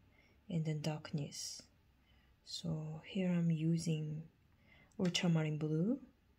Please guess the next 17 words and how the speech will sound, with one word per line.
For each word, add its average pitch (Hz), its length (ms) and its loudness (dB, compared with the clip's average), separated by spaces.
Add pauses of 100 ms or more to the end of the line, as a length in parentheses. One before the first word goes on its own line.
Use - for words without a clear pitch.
(1000)
and 156 240 0
then 156 560 0 (840)
Van 156 160 0
Dyke 151 260 -2
brown. 156 560 -4 (800)
So - 240 -4 (120)
two 294 240 4
colors 240 1080 2 (480)
I 185 140 2
normally 180 420 4
use 160 640 0 (100)
for 156 280 -2
the 147 120 -4
shadow 165 600 -2 (840)
or 156 480 -4 (440)
the - 100 -14
darkness. 202 800 0